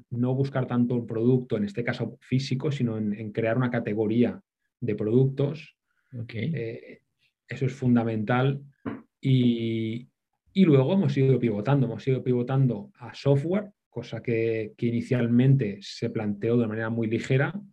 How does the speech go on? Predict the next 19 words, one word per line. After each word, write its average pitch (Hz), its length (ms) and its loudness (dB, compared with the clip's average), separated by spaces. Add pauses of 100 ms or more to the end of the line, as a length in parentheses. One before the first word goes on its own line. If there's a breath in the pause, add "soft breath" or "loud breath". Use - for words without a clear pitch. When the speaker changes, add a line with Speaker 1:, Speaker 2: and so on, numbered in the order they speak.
(160)
Speaker 2:
Ajá. 101 220 -8
Speaker 1:
Y 123 180 0
la 110 200 -2
idea 113 400 0
de 123 120 2
la 120 80 4
startup 135 460 -2
es 131 180 -2
en 113 540 -2
dos, 120 200 0
tres 123 240 -4
años 127 380 0
ser 120 160 -4
una 117 220 -2
startup - 460 -6 (220)
que - 140 -2
tiene 160 320 0
un 147 80 4
software, 160 580 -2